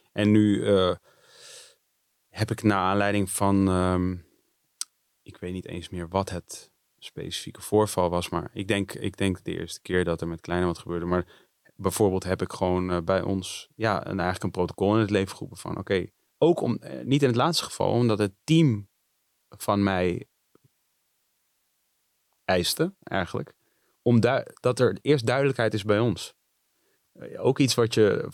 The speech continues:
wat je van buitenaf, nou ja, misschien niet iedereen over nadenkt, maar het is wel heel logisch eigenlijk. Van, ja, jij, die, die mensen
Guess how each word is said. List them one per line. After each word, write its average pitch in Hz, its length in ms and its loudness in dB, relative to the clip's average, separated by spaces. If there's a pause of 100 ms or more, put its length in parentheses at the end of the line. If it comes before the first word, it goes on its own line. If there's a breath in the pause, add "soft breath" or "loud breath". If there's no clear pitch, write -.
wat 107 220 -2
je - 60 -8
van 113 140 0
buitenaf, 104 500 0
nou 107 200 -2
ja, 107 80 0 (160)
misschien 107 360 -2
niet 107 140 2
iedereen 98 360 0
over 95 200 0
nadenkt, 101 320 0
maar 90 140 -2
het 95 80 -14 (380)
is - 100 -14
wel 127 100 2
heel 120 100 6 (120)
logisch 127 300 -2
eigenlijk. - 360 -8
Van, 101 220 -2
ja, 104 220 0
jij, 104 280 2 (160)
die, 98 360 -10
die 139 160 2
mensen 95 440 -2